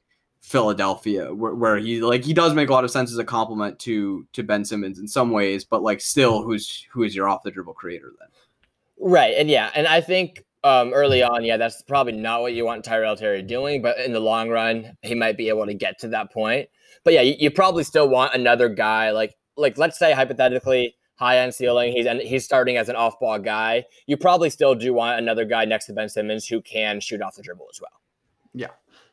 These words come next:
Speaker 3: I'll quickly say, I think the physi-, li-, like, Zach, Zach, uh, quickly brought this up, and this is, like, kind of an answer to this question. I think improving, uh, physically would be, um, like, a lot, would be, like, w-,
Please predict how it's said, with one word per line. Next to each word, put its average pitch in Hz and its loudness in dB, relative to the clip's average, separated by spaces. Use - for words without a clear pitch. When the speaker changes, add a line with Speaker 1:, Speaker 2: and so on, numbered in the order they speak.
Speaker 3:
I'll 160 4
quickly 180 -6
say, 175 -2
I 147 0
think 214 0
the 175 -4
physi-, 160 -6
li-, 139 -8
like, 139 -6
Zach, 127 -4
Zach, - -2
uh, 131 -2
quickly 143 -4
brought 135 -2
this 139 -10
up, 143 -2
and 131 -6
this 131 -12
is, 123 -8
like, 123 -8
kind 131 -4
of 131 -6
an 131 -4
answer 131 -6
to 131 -10
this 127 -6
question. 135 -6
I 113 -8
think 139 -8
improving, 139 -4
uh, 120 -2
physically 135 -4
would 127 -2
be, 123 -2
um, 117 -2
like, 120 -4
a 117 -2
lot, 117 2
would 131 -14
be, 131 -6
like, 120 -6
w-, 120 -18